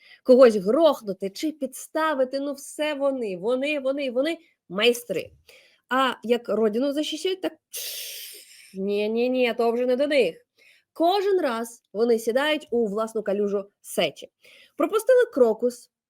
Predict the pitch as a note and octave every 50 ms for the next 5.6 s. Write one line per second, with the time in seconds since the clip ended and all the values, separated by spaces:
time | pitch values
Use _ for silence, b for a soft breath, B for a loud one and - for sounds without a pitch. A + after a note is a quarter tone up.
0 | _ _ _ - A3+ G#3+ A#3+ A3+ A#3 D#4+ F4+ G4 G4 F4 D#4 C#4+ C4+ C4 C4+ C#4+
1 | D4+ D4+ - D4+ B3 - A#3 F#3+ G#3+ C#4 C#4 C#4 - - F#3+ G3+ G3 - - G3+
2 | F#3+ F3+ F3 E3+ D#3+ D3+ D3+ - - - - - A#3+ - G3 G#3 G#3 G3 F#3+ -
3 | A3+ B3 E4+ F4+ D4 D4 C#4+ A3 G3+ F3+ F3 F3 A3+ A3+ G#3+ F#3 F3+ C#3 - -
4 | _ _ _ _ _ _ _ _ _ _ _ _ _ _ _ _ C4+ F4 G4+ F#4
5 | G4+ F#4+ - - - C4 A#3 A3 G#3+ A3 A#3+ B3